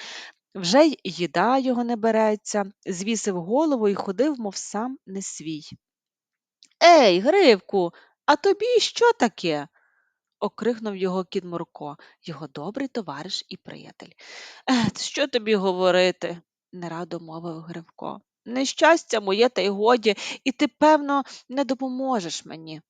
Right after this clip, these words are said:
«Ну, говори, говори», — настоював Мурко. «Поможу, не поможу, а бодай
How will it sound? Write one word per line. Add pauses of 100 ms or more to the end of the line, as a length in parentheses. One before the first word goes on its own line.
(320)
«Ну,
говори,
говори», — (260)
настоював
Мурко. (220)
«Поможу,
не
поможу,
а
бодай